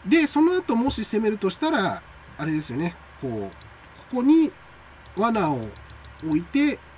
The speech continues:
こういう動きですよね。っていう、こう、まずはこう、エービーシー、先ほど亀井選手言ってましたけど、エービーシーを取りに行かないとダメだよねっていう。はい。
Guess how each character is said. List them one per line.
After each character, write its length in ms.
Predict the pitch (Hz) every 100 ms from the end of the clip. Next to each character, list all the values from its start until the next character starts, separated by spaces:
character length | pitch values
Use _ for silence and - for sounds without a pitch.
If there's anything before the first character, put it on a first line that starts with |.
| - - - - - - - - - - - - - - - - - - - - - - -
こ 100 | 185
う 20 | 170
い 120 | 160
う 80 | 156
動 80 | 151
き 140 | 269
で 80 | 185
す 100 | -
よ 100 | 85
ね。 120 | 120 147 - - - - - - - - - - - - - - - - - - - - - - - - - - - - - - - - - - - - - - - -
っ 40 |
て 60 | 233
い 200 | 202 190
う、 40 |
こ 440 | 180 180 165 160 156
う、 720 | - - - - - - 196
ま 100 | 202
ず 120 | 175
は 120 | 151
こ 140 | 127 127
う、 100 | 135
エ 40 |
ー 60 | 160
ビ 80 | 165
ー 20 |
シ 140 | -
ー、 200 | 135 110
先 220 | - 190
ほ 60 | 196
ど 80 | 190
亀 260 | 214 196
井 40 | 165
選 220 | 160 139
手 100 | -
言 80 | 113
っ 40 |
て 100 | -
ま 120 | 220
し 80 | 226
た 120 | 208
け 80 | 196
ど、 140 | 247 185
エ 40 |
ー 100 | 247
ビ 120 | 294
ー 20 |
シ 160 | 294 311
ー 40 |
を 40 | 202
取 200 | 190 185
り 60 |
に 100 | 170
行 60 | 139
か 60 | 143
な 80 |
い 40 | 123
と 60 | 107
ダ 120 | 113
メ 120 | 139
だ 80 | 135
よ 80 | 87
ね 140 | 85
っ 20 |
て 260 | 78 - 82
い 40 |
う。 1400 | 76 67 - - - - - - - - - - - -
は 40 |
い。 40 | 98